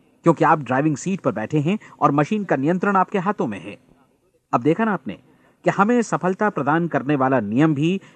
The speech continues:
एक दो धारी तलवार की तरह है। हमें अपनी सोच, अपने विचारों पर नियंत्रण रखना चाहिए। विचारों का ये नियम, जहां एक ओर आदमी को सफलता, सुख और समृद्धि की ओर ले जाता है, उसे जीवन में वे खुशियां उपलब्ध कराता है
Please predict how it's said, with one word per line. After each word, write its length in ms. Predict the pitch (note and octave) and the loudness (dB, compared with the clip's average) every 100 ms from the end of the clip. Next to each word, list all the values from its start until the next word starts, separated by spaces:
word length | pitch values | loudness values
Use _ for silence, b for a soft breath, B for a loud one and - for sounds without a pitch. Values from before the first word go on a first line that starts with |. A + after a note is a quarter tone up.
| b | b
एक 200 | D#3+ D#3+ | 2 2
दो 320 | B2 - E3 F#3 | -4 -4 0 0
धारी 320 | C#3 C#3+ D3 | 2 2 2
तलवार 440 | - C3 A2 C3+ | 0 0 2 0
की 140 | - G#2+ | -2 -10
तरह 240 | F#2+ E2+ | -10 -12
है। 120 | A2+ - _ _ _ _ b - | -14 -16 _ _ _ _ b 2
हमें 200 | D3 C#3+ | 4 4
अपनी 220 | - A#2 | 0 -4
सोच, 400 | - D#3 F3 - _ _ - | 0 2 2 -2 _ _ -2
अपने 180 | - B2 | 0 0
विचारों 400 | G#2+ C3 C3 C3+ | 0 -2 0 0
पर 160 | A#2+ | -2
नियंत्रण 360 | G#2 C#3 C3+ A2 | -2 -2 0 -4
रखना 240 | G2+ A2 | -6 -10
चाहिए। 420 | G2+ A#2+ C3+ F#3+ - b b b - | -8 -6 -2 -2 -2 b b b -4
विचारों 380 | C#3+ F3+ G3+ A#3 | 0 0 0 2
का 100 | G#3+ | 2
ये 180 | F#3 | 2
नियम, 360 | F#3 F3+ G#3 G3 | 2 2 0 2
जहां 280 | D#3 D3+ F3 - | 2 2 2 0
एक 200 | D3+ - | 0 4
ओर 260 | F3 A2 - - | 4 4 -2 0
आदमी 300 | C3+ C#3 E3+ | 0 2 -2
को 160 | D3+ | 0
सफलता, 560 | C#3 A#2 D3+ D#3 D#3 D#3 b b - | -2 -2 -2 2 2 2 b b -6
सुख 360 | - D3+ - - | 0 0 0 4
और 160 | C3+ | 4
समृद्धि 480 | B2+ C3+ C#3+ G#3 F3 | 4 -2 4 4 4
की 120 | F3 | 2
ओर 140 | C#3+ A#2 | 2 2
ले 100 | A2+ | 0
जाता 260 | G#2+ G#2+ | -2 -4
है, 240 | A2+ C#3+ G#3 b b b _ | -2 -2 -2 b b b _
उसे 200 | F3 F#3 | 2 2
जीवन 320 | B2 D3+ G3+ | 0 0 0
में 220 | F#3+ F#3+ F3 | 2 0 2
वे 140 | D3+ | 2
खुशियां 400 | - D#3+ - E3 | 2 0 2 0
उपलब्ध 320 | B2 F3 D3 | 4 2 2
कराता 340 | C3 B2+ - D#3+ | 0 0 2 0
है 200 | G#2+ | -2